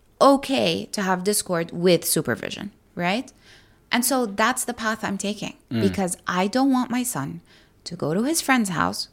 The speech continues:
Speaker 1: who I already know have Discord, and then have him fuel his curiosity there.
Speaker 2: Yeah.
Speaker 1: Let him fuel it in my house, in the confines and safety of our home.
Speaker 2: Yeah.
Speaker 1: You know?
Speaker 2: Yeah.
Speaker 1: That's, that's just the most recent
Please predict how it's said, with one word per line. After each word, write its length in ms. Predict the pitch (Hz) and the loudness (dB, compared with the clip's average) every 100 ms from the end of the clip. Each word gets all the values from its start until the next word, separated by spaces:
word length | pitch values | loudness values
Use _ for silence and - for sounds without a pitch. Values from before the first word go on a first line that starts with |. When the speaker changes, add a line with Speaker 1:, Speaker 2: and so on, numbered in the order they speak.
| - | 0
Speaker 1:
who 100 | 185 - 160 | 0 2 2
I 20 | - | 0
already 340 | 147 175 262 269 262 | 2 4 8 8 8
know 120 | 311 285 | 6 4
have 160 | 233 170 156 | 2 2 -2
Discord, 480 | - - 65 254 - - - - - _ _ | -2 -2 -2 -2 -6 -16 -20 -20 -20 _ _
and 100 | 226 240 | 4 6
then 140 | 254 254 254 - | 6 4 0 2
have 160 | 277 269 269 | 2 4 2
him 120 | 262 254 262 - - - _ | 4 2 0 -8 -20 -20 _
fuel 580 | - - - 240 311 262 214 | -18 -10 0 4 6 4 4
his 180 | 214 196 - | 2 -2 0
curiosity 640 | 226 214 190 196 196 190 185 175 | 2 2 2 0 -2 -2 0 2
there. 200 | - - - _ 104 101 | 0 -2 -18 _ 0 0
Speaker 2:
Yeah. 120 | - - - _ _ - 196 226 | 0 -6 -20 _ _ -10 0 4
Speaker 1:
Let 100 | 208 | 4
him 80 | 196 | 2
fuel 260 | - 214 | 0 0
it 140 | 196 190 | 0 0
in 60 | 175 175 | -2 0
my 60 | 175 185 | 0 0
house, 260 | 151 170 - | -2 -2 -6
in 60 | 170 | -6
the 60 | 170 | -4
confines 600 | 180 165 - 185 175 175 175 | -4 -4 -4 0 0 0 -4
and 80 | 170 165 180 | -4 -2 -2
safety 320 | 175 - 175 - | -2 -6 -8 -8
of 80 | 156 | -8
our 80 | 151 160 | -8 -8
home. 200 | 156 170 _ - | -10 -10 _ -8
Speaker 2:
Yeah. 180 | 180 180 185 | -4 -2 -2
Speaker 1:
You 60 | |
know? 160 | 175 220 349 - - | -2 -4 -6 -12 -6
Speaker 2:
Yeah. 100 | - | -2
Speaker 1:
That's, 300 | 190 - - - - - - | -2 -4 -12 -16 -20 -20 0
that's 180 | 233 - - 254 | 0 0 -4 -4
just 140 | 247 - | -4 -4
the 60 | 190 196 | -2 0
most 260 | 220 214 - | 0 -2 -6
recent 720 | 170 202 247 - 247 240 - | -2 0 2 2 0 0 -6